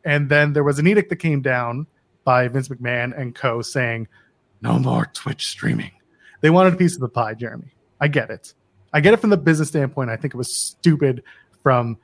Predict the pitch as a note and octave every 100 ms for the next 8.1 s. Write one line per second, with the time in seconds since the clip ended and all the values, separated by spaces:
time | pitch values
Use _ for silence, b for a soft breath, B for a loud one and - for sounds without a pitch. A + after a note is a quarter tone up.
0 | _ - C3+ B2 C3+ C3+ C3 B2 A#2 -
1 | - C3 B2 A#2 A2+ A2+ A2+ - B2+ A2+
2 | A2+ B2 A2+ A2 G#2 - G2 - _ -
3 | C3 A#2+ A2+ A2 - F#3+ F#3 E3+ D3+ D3+
4 | B B - C3+ B2 A#2+ A#2 A2+ B2+ A#2
5 | B2 B2 A#2 b b C3+ B2+ D3 D3 C#3+
6 | C3 C3+ C#3 C#3 B2 B2 A#2+ b b C#3
7 | C3+ C3+ - D3 C3 B2 A2 - C#3 C#3
8 | -